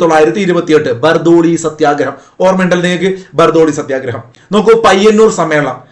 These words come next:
ആയിരത്തി തൊള്ളായിരത്തി ഇരുപത്തിയെട്ടിലാണ്. ആ വർഷമാണ് നെഹ്റു സമ്മേളനത്തിന്റെ അധ്യക്ഷനാവുന്നത്. നെഹ്റു, ആയിരത്തി തൊള്ളായിരത്തി ഇരുപത്തിയെട്ട് പയ്യന്നൂർ, അല്ലെ, ബർദോളി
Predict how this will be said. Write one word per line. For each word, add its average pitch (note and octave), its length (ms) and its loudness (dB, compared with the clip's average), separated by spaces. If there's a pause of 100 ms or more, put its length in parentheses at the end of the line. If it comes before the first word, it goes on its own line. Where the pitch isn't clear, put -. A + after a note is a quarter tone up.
(120)
ആയിരത്തി A3+ 640 4
തൊള്ളായിരത്തി G3 460 2 (160)
ഇരുപത്തിയെട്ടിലാണ്. F#3+ 800 0 (460)
ആ - 20 4 (100)
വർഷമാണ് G3+ 440 0 (100)
നെഹ്റു G3+ 300 4 (140)
സമ്മേളനത്തിന്റെ F#3+ 560 0
അധ്യക്ഷനാവുന്നത്. F3 580 -2
നെഹ്റു, F3 400 -2 (200)
ആയിരത്തി G3+ 580 2
തൊള്ളായിരത്തി F#3 420 -2
ഇരുപത്തിയെട്ട് F#3+ 480 0
പയ്യന്നൂർ, F3+ 440 0 (320)
അല്ലെ, A3 140 4 (200)
ബർദോളി F#3+ 440 2